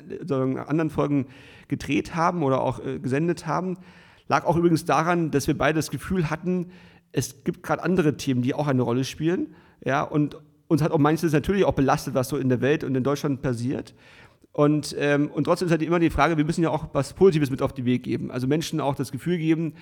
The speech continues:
dass gerade wir Hoffnung, äh, senden und dass wir Hoffnung geben, auch gerade in den Familien oder auch in der Öffentlichkeit. Und deswegen ist natürlich die Frage, Stefan,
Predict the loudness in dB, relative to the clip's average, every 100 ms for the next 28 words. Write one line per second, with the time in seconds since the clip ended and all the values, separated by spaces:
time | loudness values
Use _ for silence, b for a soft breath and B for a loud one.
0 | B B -8 0 2 2 4 2 2 2
1 | 2 2 0 -4 -2 -2 -4 -8 -6 0
2 | 2 2 0 -2 -2 -2 0 0 0 0
3 | -2 -2 -4 -2 -2 0 0 0 0 2
4 | 2 2 -2 B B B _ -2 0 2
5 | 0 0 0 -2 0 0 -2 -4 B B
6 | B B -4 2 4 4 0 -2 0 2
7 | 4 4 2 2